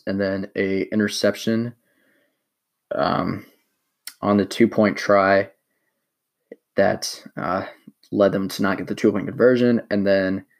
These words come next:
that was with one fifteen left, and then Wake Forest got the ball and immediately went down the field with thirty-seven, uh, with thirty-seven seconds left. Jamie Newman ran in for a one-yard touchdown.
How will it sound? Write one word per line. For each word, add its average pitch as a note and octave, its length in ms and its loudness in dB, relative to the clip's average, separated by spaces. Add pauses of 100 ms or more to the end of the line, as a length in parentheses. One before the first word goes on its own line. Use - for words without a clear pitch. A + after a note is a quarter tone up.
(380)
that - 80 0
was G2 160 2
with G2+ 180 2
one G#2 180 2
fifteen B2+ 380 2
left, A#2+ 240 2
and G#2 80 -2
then G2 160 0
Wake G#2 160 4
Forest G2 260 0
got G2+ 140 -2
the - 60 -10
ball G2+ 180 4
and F#2+ 80 0
immediately G#2+ 460 6
went G2+ 180 0
down G2+ 140 0
the G2 80 -2
field G2 260 2
with G2 140 -4
thirty-seven, G2+ 560 0 (640)
uh, G2 180 0
with G#2 120 -2 (140)
thirty-seven B2 380 2
seconds G#2+ 280 0
left. G#2 220 2 (640)
Jamie A2 220 4
Newman G#2 280 4
ran G#2 220 4
in G2+ 100 2
for G#2+ 160 -4
a - 20 0
one-yard G2+ 320 -2
touchdown. G2 560 -2